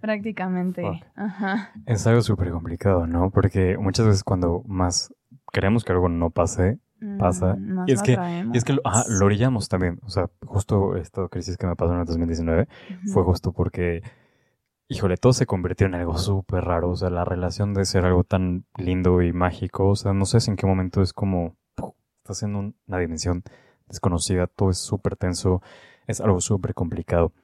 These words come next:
Speaker 2: Y
Speaker 1: Sí.
Speaker 2: justo creo que el compartirlo con tu pareja es muy difícil porque no está tan normalizado. Digo, ahorita bendito TikTok,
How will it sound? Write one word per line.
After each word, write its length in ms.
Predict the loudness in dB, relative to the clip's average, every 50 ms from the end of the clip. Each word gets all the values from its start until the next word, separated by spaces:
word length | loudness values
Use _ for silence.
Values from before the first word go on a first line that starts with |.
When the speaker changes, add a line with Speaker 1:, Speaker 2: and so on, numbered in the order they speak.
| _ _ -20 -14 _
Speaker 2:
Y 80 | -6 -4
Speaker 1:
Sí. 180 | -4 -4 -6 -6
Speaker 2:
justo 400 | -2 0 0 0 0 0 -2 -2
creo 260 | 0 2 2 2 2
que 200 | 2 0 0 2
el 100 | 0 2
compartirlo 480 | 0 0 0 0 -2 -2 0 2 4 4
con 120 | 4 4 2
tu 80 | 0
pareja 280 | 2 2 2 2 2 2
es 120 | 0 2
muy 180 | 2 4 4 4
difícil 340 | 4 4 4 2 2 2 2
porque 480 | 2 2 0 0 -2 -2 -2 -2 -2 -4 -4
no 220 | -4 2 4 4
está 200 | 4 4 2 0
tan 220 | 2 2 2 4
normalizado. 540 | 4 4 2 2 0 -2 -2 0 0 0 2
Digo, 340 | 2 4 4 6 4 4 2
ahorita 300 | 2 0 0 2 2 2
bendito 420 | 2 2 0 -2 -2 -2 -4 -2
TikTok, 400 | -2 -4 -8 -8 -8 -8 -8 -8